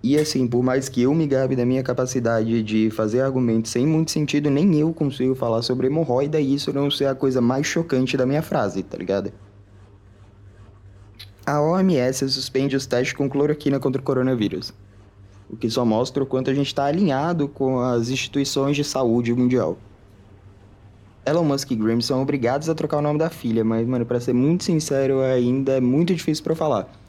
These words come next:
Eu nem vou me arriscar a pronunciar o nome dessa criança aqui, porque eu, sinceramente, ainda não entendi como. E, por fim, Sarah Winter ameaça o ministro do S T F.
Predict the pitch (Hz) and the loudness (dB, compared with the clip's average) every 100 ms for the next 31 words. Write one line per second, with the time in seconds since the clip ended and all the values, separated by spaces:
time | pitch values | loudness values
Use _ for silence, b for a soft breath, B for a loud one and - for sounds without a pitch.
0 | B B - 107 117 147 151 151 123 123 | B B 0 2 2 2 0 0 -2 -4
1 | - - 127 180 196 196 196 151 127 117 | -8 -6 -6 0 2 2 0 0 2 2
2 | 113 107 113 127 120 120 147 185 190 - | 0 0 -4 -2 0 0 -2 -4 -6 -6
3 | 175 175 165 165 - - - 151 143 143 | -8 -4 -4 -4 -12 -20 -6 -4 -2 -2
4 | 135 135 131 143 135 139 135 160 214 180 | 0 0 0 0 0 2 2 2 2 2
5 | 165 170 98 92 101 - - - - - | 0 -2 -6 -6 -12 -20 -20 -20 -20 -20
6 | - - - - - - - - - 135 | -20 -20 -20 -20 -20 -20 -20 -10 -8 -2
7 | 220 - 165 - - - - - 147 151 | -2 0 -2 -2 -14 -20 -8 -2 0 2
8 | 143 165 190 220 151 165 185 180 147 147 | 0 0 0 0 0 0 0 2 2 0
9 | 156 160 160 226 113 - | 0 -2 -2 -2 -2 -4